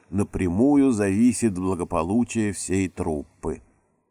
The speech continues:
Подумав и переговорив об этом вечером с Мерцаловой, Софья согласилась. Марья Мерцалова, между тем, все реже и реже выходила из дома.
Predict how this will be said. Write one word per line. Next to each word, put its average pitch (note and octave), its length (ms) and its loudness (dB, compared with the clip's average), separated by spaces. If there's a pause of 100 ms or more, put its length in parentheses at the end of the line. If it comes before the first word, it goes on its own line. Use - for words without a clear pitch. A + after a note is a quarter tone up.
(420)
Подумав C#3 720 2
и A2+ 100 0
переговорив A2 720 2
об G2 140 0
этом F#2 260 -2
вечером F#2 400 -2
с - 100 -14
Мерцаловой, C#3 800 -2 (300)
Софья C#3 500 2
согласилась. E2 880 -6 (1200)
Марья D3 320 2
Мерцалова, D3 720 2 (220)
между C3 360 2
тем, C#3 260 -2
все A#2 180 2
реже B2+ 380 4
и A#2+ 80 4
реже F#2 360 0
выходила E2 540 -6
из D2+ 180 -6
дома. C#2 460 -6